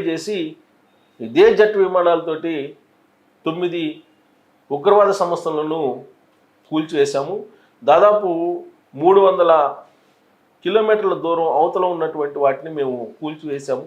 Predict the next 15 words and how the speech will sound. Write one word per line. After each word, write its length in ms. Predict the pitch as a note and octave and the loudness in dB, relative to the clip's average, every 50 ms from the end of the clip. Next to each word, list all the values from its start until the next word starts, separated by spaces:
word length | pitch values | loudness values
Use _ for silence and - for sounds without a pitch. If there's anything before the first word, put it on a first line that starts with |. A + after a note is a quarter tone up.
| - | -8
కూల్చివేసే, 480 | E3 D#3+ D3+ D#3+ D#3 C#3+ C#3 C#3 C#3+ C3 - - _ _ _ _ | -8 -8 -8 -8 -10 -12 -10 -10 -12 -12 -14 -18 _ _ _ _
కూల్చివేయగలిగాము, 920 | C#3+ D#3 F3 E3 F3 D3+ D3 D3+ D3 D#3 D#3 D#3 D3+ D3 C#3+ C#3 D#3 F#3 A#3+ B3+ - - _ _ _ _ _ _ _ - - | -10 -10 -8 -8 -6 -4 -4 -2 0 0 0 0 0 -2 -4 -2 -2 -4 -6 -6 -10 -16 _ _ _ _ _ _ _ -2 0
అది 160 | F#3+ A3 B3 A3 F#3+ E3+ C#3+ D#3 | 0 0 0 0 -2 0 2 4
భారత్ 280 | D#3 F#3 G3+ G#3 G3+ - | 4 4 4 2 -2 0
సాధించిన 380 | F3+ F3 E3+ E3+ E3 - D#3 D3+ C#3 C#3+ | 0 0 0 0 -4 -10 -12 -12 -10 -8
విజయం 220 | C#3 E3 F#3+ F#3 F3 | -6 -4 -4 -2 -2
అని 120 | E3 D#3 D3 | -4 -4 -6
చెప్పి 160 | D3 - F#3+ - - | -10 -12 -14 -6 -4
చౌహాన్ 340 | D3 D3 D3 D3 D3 C#3 B2+ A#2 - _ _ _ _ - | -2 -2 -2 -2 -4 -6 -8 -12 -16 _ _ _ _ -14
చెప్పారు. 320 | - - - - - - - - _ _ _ _ _ _ _ _ _ _ _ _ _ _ _ _ _ _ _ _ _ _ - | -14 -8 -6 -6 -6 -6 -8 -14 _ _ _ _ _ _ _ _ _ _ _ _ _ _ _ _ _ _ _ _ _ _ -12
అంటే 240 | A3 - G#3 G#3 G3 F3 E3 F3 F#3+ G#3 G#3+ G#3+ - - - _ _ _ _ _ _ _ _ _ _ _ _ _ - A#2 A2+ B2+ | -6 -2 0 2 4 4 4 4 4 2 0 -2 -6 -12 -20 _ _ _ _ _ _ _ _ _ _ _ _ _ -10 -6 -4 -2
రఫేల్ 340 | D#3 - A3 G#3+ A3 A3 A3+ A3 - - _ _ _ _ _ D3 E3 | 0 2 2 2 2 2 -2 -6 -10 -16 _ _ _ _ _ -4 -4
యుద్ధ 200 | F3 D#3+ D3 F#3 G#3 G#3 | -4 2 4 6 6 6
విమానాలని 600 | G3 G3 F#3 F3+ F3 F3 E3+ E3 E3 E3+ G#3 B3 C4 A3 E3+ D#3 | 6 4 4 4 4 4 2 2 2 0 -2 -4 -4 -4 2 4
పాకిస్తాన్ 480 | D3+ D#3+ D#3+ D#3 D#3 - - G#3 B3 | 4 4 4 0 -6 -6 -6 -6 -6